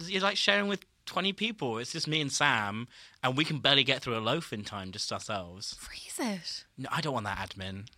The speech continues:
Speaker 2: Admin?
Speaker 1: Yeah, yeah, I've got too much admin in my life.
Speaker 2: Sometimes
Speaker 1: I don't
Speaker 2: I
Speaker 1: wanna
Speaker 2: forget that
Speaker 1: manage.
Speaker 2: you're twenty-two, and then I'm like,
Speaker 1: <laughs>
Speaker 2: "I wish, I wish that freezing bread was my biggest source of stress." <laughs> Imagine.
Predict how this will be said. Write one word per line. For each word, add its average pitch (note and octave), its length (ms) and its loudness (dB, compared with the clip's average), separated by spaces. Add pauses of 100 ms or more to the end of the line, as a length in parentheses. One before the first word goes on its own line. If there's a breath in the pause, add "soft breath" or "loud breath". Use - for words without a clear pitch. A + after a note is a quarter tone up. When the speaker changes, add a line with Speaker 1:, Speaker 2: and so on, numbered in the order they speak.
(840 loud breath)
Speaker 2:
Admin? A#3 400 8
Speaker 1:
Yeah, G3 100 6
yeah, G3+ 340 10
I've G#3+ 80 4
got A#3+ 180 4
too F3+ 100 2
much C#3+ 160 4
admin B2 300 4
in B2 100 2
my A#2+ 80 6
life. A#2+ 160 6
Speaker 2:
Sometimes G4+ 200 4
Speaker 1:
I A4 40 6
don't G#4+ 40 4
Speaker 2:
I - 40 2
Speaker 1:
wanna F#4+ 120 6
Speaker 2:
forget C#4+ 160 8
that B3+ 60 0
Speaker 1:
manage. B3+ 140 2
Speaker 2:
you're A#3+ 100 6
twenty-two, F#3+ 460 2
and F3+ 540 6 (160)
then A#3+ 120 12
I'm A#3 160 10
like, A#3 360 8
Speaker 1:
<laughs> - 80 -6
Speaker 2:
"I G#4+ 640 10 (120)
wish, C4+ 720 6 (160)
I B3+ 120 8
wish A#3 640 6
that G#3+ 200 4
freezing B3 600 0
bread F3+ 500 4 (140)
was G#3+ 160 0
my G3 180 8
biggest F#3+ 400 6
source F#3 260 -2
of F#3+ 80 -8
stress." F3 380 -2 (340)
<laughs> - 280 2
Imagine. F#3+ 880 8